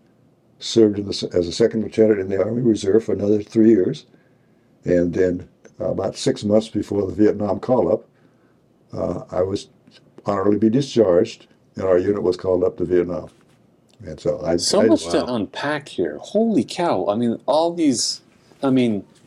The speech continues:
Speaker 3: We
Speaker 2: what a
Speaker 3: mi-,
Speaker 2: roller
Speaker 3: we missed the
Speaker 2: coaster.
Speaker 3: scholarship, though. Did you ever get that
Speaker 1: Yeah,
Speaker 3: back?
Speaker 1: I got the
Speaker 2: You got
Speaker 1: scholarship
Speaker 2: scholarship
Speaker 1: back.
Speaker 2: back. But
Speaker 3: You
Speaker 2: we
Speaker 3: got
Speaker 2: also,
Speaker 3: back.
Speaker 2: what about, tell us about undergrad. Where did you get your undergrad degree?
Speaker 1: I went to, I went to Yale University.
Speaker 2: So we just missed Yale, right? I mean
Speaker 3: That was your undergrad?
Speaker 1: Yeah.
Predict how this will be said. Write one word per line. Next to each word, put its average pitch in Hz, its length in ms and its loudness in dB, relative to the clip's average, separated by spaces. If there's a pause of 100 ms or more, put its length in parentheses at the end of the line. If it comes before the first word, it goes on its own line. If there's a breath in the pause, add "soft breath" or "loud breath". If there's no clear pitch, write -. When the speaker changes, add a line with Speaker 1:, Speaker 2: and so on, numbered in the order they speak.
Speaker 3:
We 110 100 2
Speaker 2:
what 202 100 6
a - 40 6
Speaker 3:
mi-, 143 60 2
Speaker 2:
roller 160 160 2
Speaker 3:
we 120 100 4
missed 120 400 0
the 113 60 2
Speaker 2:
coaster. 95 180 0
Speaker 3:
scholarship, 120 520 0
though. 76 120 -2
Did 82 160 -2
you 98 100 4
ever 101 120 0
get 98 160 -4
that 98 140 2
Speaker 1:
Yeah, 110 160 4
Speaker 3:
back? 110 60 0
Speaker 1:
I 107 120 2
got - 20 -20
the 117 60 0
Speaker 2:
You 120 120 0
got - 100 0
Speaker 1:
scholarship 135 400 4
Speaker 2:
scholarship 135 280 2
Speaker 1:
back. 104 160 4
Speaker 2:
back. 113 60 -4
But 156 80 2
Speaker 3:
You 165 80 4
Speaker 2:
we 160 40 4
Speaker 3:
got 170 100 6
Speaker 2:
also, 247 160 2
Speaker 3:
back. 180 100 0
Speaker 2:
what 214 120 4
about, 180 460 2
tell 165 140 2
us 247 100 -4
about 160 240 0
undergrad. 110 520 0
Where 135 180 2
did 196 180 -4
you 190 60 -4
get 190 160 0
your 196 80 2
undergrad 269 260 2
degree? 277 160 6
Speaker 1:
I - 40 6
went 110 180 -2
to, 113 240 2
I 98 80 -2
went 113 180 2
to 110 80 2
Yale 117 100 8 (100)
University. 104 200 2
Speaker 2:
So 104 80 2
we 175 80 2
just 175 180 -2
missed 135 220 0
Yale, 98 560 -2
right? 92 340 2
I 101 60 -8
mean 98 380 -2
Speaker 3:
That 113 140 2
was 104 120 -2
your 104 140 4
undergrad? 104 440 2 (120)
Speaker 1:
Yeah. 101 180 -8